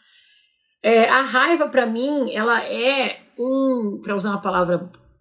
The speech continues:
da moda, mas ela é um gatilho. Eu não sei lidar, não sei lidar com a raiva do outro.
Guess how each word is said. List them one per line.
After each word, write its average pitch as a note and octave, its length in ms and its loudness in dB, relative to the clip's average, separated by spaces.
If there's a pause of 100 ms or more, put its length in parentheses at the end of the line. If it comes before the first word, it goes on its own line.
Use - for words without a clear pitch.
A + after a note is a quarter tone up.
(120)
da E3+ 140 -2
moda, F3+ 440 0
mas F#3+ 200 0
ela G#3 180 0
é A#3+ 60 0
um C#4+ 100 2
gatilho. F3+ 560 -2
Eu G#3+ 200 0
não C4+ 180 4
sei B3+ 260 2
lidar, E3+ 360 -4
não G3 100 -2
sei A#3+ 140 4
lidar G#3+ 260 2
com - 80 2
a F#3 40 4
raiva F#3+ 400 0
do E3+ 160 -2
outro. F#3+ 460 0